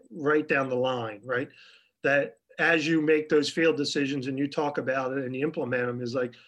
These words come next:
okay, is being able to think through all that stuff. I mean, we did some stuff at, at Doral where we had a bump in the middle of the green where we went off an old Dick Wilson plan and it was too severe, right? So guys were playing shots into there if they didn't play the correct shot shape, but, you know, it hit that side slope and kicked into the water.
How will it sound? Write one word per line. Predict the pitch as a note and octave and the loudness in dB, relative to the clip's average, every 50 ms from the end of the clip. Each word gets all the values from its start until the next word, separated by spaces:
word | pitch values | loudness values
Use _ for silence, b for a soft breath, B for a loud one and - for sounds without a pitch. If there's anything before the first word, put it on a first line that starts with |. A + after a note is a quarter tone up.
| B B - | B B -4
okay, | D3 A#2 - C#3 B2+ B2+ | -2 -2 0 0 0 0
is | A#2+ A#2+ | -2 -2
being | A#2+ F3 E3+ E3 | 0 0 2 4
able | E3 E3 D3 D3+ C#3 | 4 4 4 2 0
to | B2 | 0
think | A#2 - F3 E3+ E3 - | 0 0 -2 -2 -2 -2
through | - D#3 D3+ C#3+ C3 | 0 2 2 4 4
all | A#2+ A2+ G#2+ | 2 0 -2
that | G#2+ G#2+ G#2+ | -6 -10 -10
stuff. | - - - C#3 C#3 b b b b b | -12 -12 -12 -14 -16 b b b b b
I | C#3+ | -2
mean, | D3 D3+ D3 C#3+ C#3 | 0 2 2 2 2
we | D3+ D3 | 0 2
did | D3 F#3+ F3+ F3+ | 2 2 2 2
some | - F#3 | 0 -2
stuff | D3 - - F#3 E3+ E3 E3 - | -4 0 2 2 2 2 0 0
at, | E3+ E3 F3 F#3 E3 C#3+ D#3 - | 0 0 2 2 0 0 0 0
at | F#3+ C#3+ - - | -2 -2 0 2
Doral | E3+ D3+ D3 D3 D3+ D3+ D3 D3 C#3+ | 2 2 4 4 2 2 2 4 4
where | C#3+ C3+ C3+ | 4 4 2
we | C3 C3 | 0 0
had | D3 C#3+ C3+ | -2 -2 -2
a | B2 | -2
bump | A#2 E3 D3 C#3 C#3+ | 0 0 0 0 0
in | E3 C#3 | -2 -2
the | C3+ | 0
middle | C#3 C#3+ C#3 | 2 2 2
of | C3 | 0
the | C3 | 0
green | A#2 C3 C#3 C#3 C#3+ C#3+ | 0 0 0 0 0 0
where | C3+ B2+ | -2 -4
we | B2+ B2+ | -4 -4
went | B2+ C3+ C3+ | -4 -2 -2
off | B2+ B2+ - | -2 -4 -4
an | D#3 C3 | -2 0
old | C3 C3+ B2+ A#2 | 0 0 0 0
Dick | D3 C#3 - - | -4 -4 -2 -2
Wilson | C#3 B2+ - - - A#2+ | -2 -2 -2 -4 -8 -10
plan | A2+ - C#3+ C#3 C3 | -8 -4 -4 -2 -2
and | B2+ B2 B B B B B - | -4 -6 B B B B B -4
it | C#3+ | -2
was | C#3 A#2+ - | -2 -2 0
too | - - D#3 | 0 0 0
severe, | - C#3+ C3 C3+ D3 C#3 A2 G2 - _ _ _ _ _ _ _ _ - | 0 0 0 0 2 2 0 -2 -6 _ _ _ _ _ _ _ _ -2
right? | B2+ B2+ C3+ C3+ | 0 0 0 0
So | - C3+ | -2 0
guys | A#2 C#3+ C#3 C3+ C3 A#2+ | 2 2 4 4 2 2
were | C#3 C3 | 0 -2
playing | A#2+ - - D3+ C#3+ C#3+ C3+ C3 B2+ | -2 0 0 2 2 2 0 -2 -4
shots | - - D#3+ D3+ C#3+ C#3 C#3 - | -2 0 2 2 2 0 -2 -4
into | C#3 A#2+ - C#3 | -6 -6 -6 -4
there | B2 A#2+ B2+ | -2 -2 -2
if | C3 - | -2 -4
they | - C3+ | -6 -8
didn't | C3 C3+ B2+ A#2+ | -8 -8 -8 -6
play | - C#3 B2+ B2+ B2 A#2+ b b b b b b b - | -4 -4 -2 -2 -4 -6 b b b b b b b -6
the | C3 | -6
correct | A#2+ - D#3 C#3+ C3 B2+ - | -2 0 0 0 0 0 0
shot | - D#3+ D3 C#3+ C#3 | 0 2 2 2 2
shape, | - - C3+ A#2+ B2 B2 | 0 -2 -2 -2 -4 -4
but, | - B2 - | -6 -8 -8
you | - D#3+ | -8 -6
know, | C3+ A#2+ A2+ | -4 -4 -4
it | A2 - | -2 -2
hit | C#3+ D3 - | -2 -2 0
that | D3 B2+ A#2+ | -2 -2 -2
side | - - C3+ C3 B2+ - | 0 0 0 0 0 -2
slope | - - C3 A#2+ A#2+ | -2 -4 -4 -4 -6
and | B2+ A2+ | -8 -10
kicked | - C#3 A#2+ - - | -8 -8 -10 -8 -8
into | C3+ A#2+ A2+ - A#2 | -10 -10 -10 -8 -8
the | A2+ | -4
water. | A2 C3+ D3+ C#3+ A2+ G#2+ | 0 2 2 2 0 -2